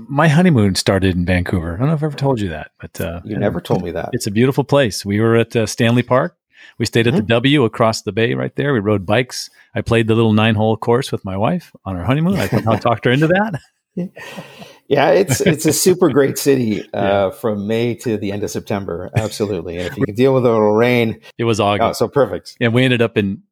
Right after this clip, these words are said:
Speaker 1: Edmonton, through the Rockies, L-, Lake Louise, Banff. You know, it was gorgeous. Anyways, uh, it's time. I gotta get you, I gotta get you back to work. I have the final question I've asked every guest.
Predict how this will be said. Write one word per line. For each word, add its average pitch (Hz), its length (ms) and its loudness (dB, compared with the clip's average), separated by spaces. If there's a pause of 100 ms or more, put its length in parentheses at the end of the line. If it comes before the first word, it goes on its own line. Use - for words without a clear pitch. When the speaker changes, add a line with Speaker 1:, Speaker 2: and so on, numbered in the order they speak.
Speaker 1:
Edmonton, 101 560 -6 (240)
through 120 160 2
the 113 100 4
Rockies, 98 680 0 (200)
L-, - 100 -14 (240)
Lake 117 220 0
Louise, 95 400 2
Banff. 92 480 -2
You - 80 -6
know, 95 120 -6
it 113 40 -4
was 101 160 -8
gorgeous. - 440 -8
Anyways, 98 400 -6 (220)
uh, 117 60 -4 (600)
it's 160 180 0
time. 156 300 2
I 127 80 2
gotta 143 160 2
get 139 180 0
you, 131 80 2
I - 20 -6
gotta 120 280 2
get 113 100 2
you - 60 -4
back 113 160 0
to 113 80 -2
work. 107 340 2
I 95 100 -2
have 104 220 -2
the 101 80 -2
final 131 240 0
question 120 320 -2
I've 104 80 -2
asked 104 220 -2
every 110 160 0
guest. 98 400 -4